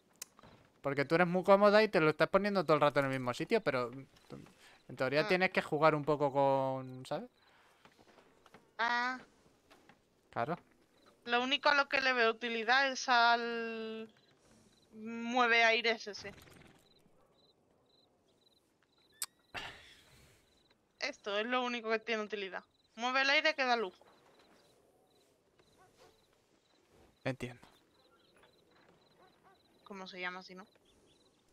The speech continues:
Speaker 1: No, no. Mueve aires, mueve aires.
Speaker 2: Vale. Yo te lo juro, no lo entiendo, lo del parasol. Me, me resulta,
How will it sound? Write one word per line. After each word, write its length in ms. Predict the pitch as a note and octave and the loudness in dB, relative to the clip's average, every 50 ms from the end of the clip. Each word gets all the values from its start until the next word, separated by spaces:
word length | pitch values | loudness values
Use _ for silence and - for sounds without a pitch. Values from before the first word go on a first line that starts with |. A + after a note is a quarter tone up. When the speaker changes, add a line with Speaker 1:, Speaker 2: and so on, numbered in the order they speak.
| _ _ _ _ _ - | _ _ _ _ _ -6
Speaker 1:
No, 100 | D#3 E3+ | -4 -2
no. 160 | F3 - - _ _ _ _ _ _ _ _ | -2 -4 -6 _ _ _ _ _ _ _ _
Mueve 240 | B2+ B2 B2+ C3 C#3+ | 0 2 2 2 2
aires, 280 | D3+ B2 A2 - - - | 2 0 -4 -8 -12 -16
mueve 300 | - A#2+ A#2 A#2 A2+ - | -10 -4 -2 -2 -2 -2
aires. 240 | - - - - - - _ _ _ _ _ _ _ - - F#4+ _ _ _ F#4 _ _ _ - _ _ _ _ _ _ _ _ _ _ _ _ _ _ _ _ _ _ | -4 -12 -20 -20 -20 -20 _ _ _ _ _ _ _ -20 -20 -20 _ _ _ -20 _ _ _ -20 _ _ _ _ _ _ _ _ _ _ _ _ _ _ _ _ _ _
Speaker 2:
Vale. 160 | F3+ F#3 - - - - - - - - - - - - - - - - - - - _ - - - _ - - - _ _ _ _ _ _ _ _ _ _ _ _ _ _ _ _ _ _ - - _ _ _ _ _ _ _ _ _ _ _ _ _ _ _ F#4+ F#4+ _ _ _ F#4 F#4 F4 _ _ F4 F4+ F4+ _ _ _ - _ _ _ - - _ _ _ _ _ _ _ _ _ _ _ _ _ _ _ - | -12 -12 -12 -16 -20 -20 -20 -20 -20 -20 -20 -20 -20 -20 -20 -20 -20 -20 -20 -20 -20 _ -20 -20 -20 _ -20 -20 -20 _ _ _ _ _ _ _ _ _ _ _ _ _ _ _ _ _ _ -20 -20 _ _ _ _ _ _ _ _ _ _ _ _ _ _ _ _ _ _ _ _ _ _ _ _ _ _ _ _ _ _ _ -20 _ _ _ -20 -20 _ _ _ _ _ _ _ _ _ _ _ _ _ _ _ -14
Yo 100 | G#3 - | -12 -6
te 120 | - A3 | -4 -4
lo 100 | G#3+ G3+ | -4 -4
juro, 300 | - - A#3+ C4+ C#4 A#3+ | -6 -6 -6 -4 -4 -4
no 100 | G#3+ G#3 | -4 -2
lo 80 | G3+ G3+ | -4 -4
entiendo, 420 | G3+ G3+ - C4 E4 D#4 A#3 G#3 | -6 -6 -8 -10 -8 -6 -6 -4
lo 120 | G3+ G#3 G#3 | -4 -2 -2
del 140 | G#3 G#3 G#3 | -2 -4 0
parasol. 440 | - G#3 G3 G#3 G#3 - D#4+ F4 - _ - - - _ _ | 2 2 2 2 0 -2 -4 -4 -4 _ -18 -20 -20 _ _
Me, 180 | A3+ A3 G#3+ G#3 | -10 -8 -6 -6
me 200 | G#3 G#3 G#3 G#3 | -2 -2 -2 -2
resulta, 880 | - G#3 G#3 - - - A3+ A3 A3 B3 A#3+ A#3 A3+ A3 A3 A3 A3 | -2 -4 -6 -6 -6 -6 -8 -6 -2 0 2 4 4 2 2 0 -4